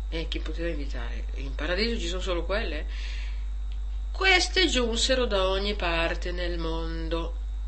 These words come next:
nei loro lunghi abiti elegantissimi, abiti da ricevimento, dalla cima del Monte Bianco, in uno sfolgorante abito bianco, giunsero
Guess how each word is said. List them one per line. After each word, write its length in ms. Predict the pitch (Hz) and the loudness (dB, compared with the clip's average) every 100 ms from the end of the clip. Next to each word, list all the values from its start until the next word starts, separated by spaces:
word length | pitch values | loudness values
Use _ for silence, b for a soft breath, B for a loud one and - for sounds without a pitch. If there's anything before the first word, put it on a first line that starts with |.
| - | -2
nei 400 | 156 175 202 214 | -2 4 6 6
loro 360 | 202 226 233 226 | 6 6 6 4
lunghi 680 | 208 226 285 277 247 220 | 4 4 2 2 2 4
abiti 680 | 202 208 247 214 220 - 214 | 6 6 4 2 0 0 2
elegantissimi, 1600 | 202 196 170 202 233 202 - 202 247 240 - 190 185 175 147 123 | 4 4 6 6 4 -2 -2 0 2 4 2 0 0 0 -2 -2
abiti 460 | 139 185 208 208 185 | 2 4 2 0 0
da 100 | 180 | 0
ricevimento, 1300 | 185 - 196 190 151 180 202 151 147 - 139 127 - - - - - | 0 -2 -2 -2 0 0 -2 -2 -4 -4 -4 -4 -4 -2 -4 -4 2
dalla 340 | 175 202 202 | 4 6 4
cima 400 | - 254 285 226 | 2 2 2 2
del 120 | 202 | 2
Monte 360 | 196 240 226 220 | 2 0 0 -2
Bianco, 540 | 220 262 302 269 277 | 0 2 0 -2 0
in 120 | 247 | 0
uno 180 | 226 214 | 0 0
sfolgorante 960 | 214 - 190 214 220 208 226 277 240 233 | 0 0 2 2 2 0 0 -2 -2 0
abito 380 | 247 233 226 233 | 0 0 -2 -2
bianco, 540 | 254 302 330 320 254 | 0 2 0 0 -2
giunsero 680 | 214 302 339 339 339 339 | 0 0 0 0 0 -2